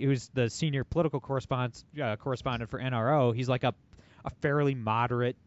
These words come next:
conservative Republican. And I had those guys on back to back, and they were both singing <laughs> Ron DeSantis's praises. <laughs> And I'm like, "Guys, like, this is great.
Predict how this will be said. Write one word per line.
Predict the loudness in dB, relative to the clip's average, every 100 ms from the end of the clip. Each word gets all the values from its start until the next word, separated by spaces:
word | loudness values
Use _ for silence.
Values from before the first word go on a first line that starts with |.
| -14
conservative | -10 -2 0 2 0 -4
Republican. | -2 0 0 -2 -6 -10 -20 -16 -4
And | -4 -4 -14 -8
I | 0
had | 2 6
those | 6
guys | 8 6
on | 6 4
back | 4 4
to | 4
back, | 2 4
and | 4
they |
were | 6 6
both | 8 6 6
singing | 2 2 2 0
<laughs> | 2 4
Ron | 4
DeSantis's | 4 2 4 2 2 0 -2 -4
praises. | 0 0 0 -6 -8 -8
<laughs> | -2
And | 2 6
I'm | 6 6
like, | 4 4 -2 -10 -8
"Guys, | 2 4 4 4
like, | 2
this | 4 4
is | 2
great. | 0 -2 4 4 4 -2